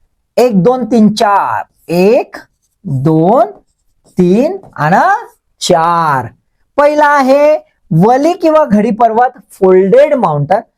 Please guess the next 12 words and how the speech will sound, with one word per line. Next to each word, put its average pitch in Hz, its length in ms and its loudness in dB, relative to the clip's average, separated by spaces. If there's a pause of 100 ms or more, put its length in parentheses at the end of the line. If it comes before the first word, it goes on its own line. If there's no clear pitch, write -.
(240)
दुसरा 254 340 0
आहे 311 100 2 (100)
गट 240 240 0 (140)
किंवा 311 280 0
भ्रंश 247 400 -2
गट 277 260 0
पर्वत, 220 420 -2 (260)
block 240 400 0
or 294 120 0 (100)
fault 285 600 -2 (340)
block 233 280 0
mountains. 175 540 -2